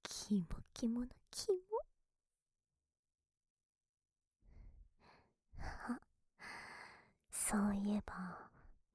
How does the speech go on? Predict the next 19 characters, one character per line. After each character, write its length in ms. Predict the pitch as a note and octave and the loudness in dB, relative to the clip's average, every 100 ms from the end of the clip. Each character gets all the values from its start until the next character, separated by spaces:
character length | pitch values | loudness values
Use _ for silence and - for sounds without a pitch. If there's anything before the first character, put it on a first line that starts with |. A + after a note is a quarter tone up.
| - | -4
弁 340 | G#3 G3 G#3+ G#3+ | 2 6 6 4
当 240 | - A3 G#3+ | 6 6 6
の 160 | F3+ - | 2 -2
ゴ 140 | G3 | 0
ミ 160 | F#3+ G3+ | 0 0
と 140 | F3+ | -2
か 140 | - | -4
す 220 | - - B3 - | -4 -4 -2 -2
ぐ 100 | D#4+ | -2
回 260 | - G3 | 0 -2
収 220 | F#3 G#3 G3 | 0 0 0
す 160 | - | -2
る 100 | G3+ | -4
じ 120 | - F#3 | -2 0
ゃ 40 | |
ん？ 160 | G3 D#4 - _ _ - _ _ _ - - - - - - A#3 | 0 -2 -8 _ _ -20 _ _ _ -18 -16 -16 -18 -14 -4 0
あ 20 | |
れ 120 | |
っ 40 | A3+ | 2